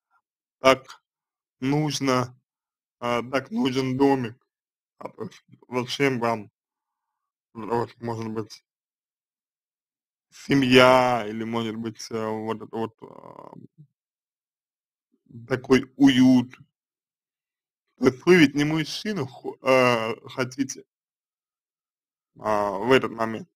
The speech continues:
Вы не мужчину хотите в этот момент. Вы не дж-, не о человеке думаете в, в этот моме-, момент, понимаете?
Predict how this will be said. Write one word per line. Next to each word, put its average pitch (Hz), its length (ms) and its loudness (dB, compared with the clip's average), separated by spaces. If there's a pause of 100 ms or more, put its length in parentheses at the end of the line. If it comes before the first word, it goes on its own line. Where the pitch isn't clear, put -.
(640)
Вы 131 340 0
не 127 100 -2
мужчину 139 500 -4
хотите 120 480 -10
в 107 60 -10
этот - 180 -20
момент. - 320 -20 (1600)
Вы 147 240 4
не 143 260 4
дж-, 131 220 -2
не 139 140 0
о 143 140 6
человеке 156 520 0
думаете 120 600 -6 (380)
в, 110 420 -12
в 127 40 2
этот 120 220 4
моме-, 110 300 -6 (180)
момент, 113 420 -8 (840)
понимаете? 131 460 -8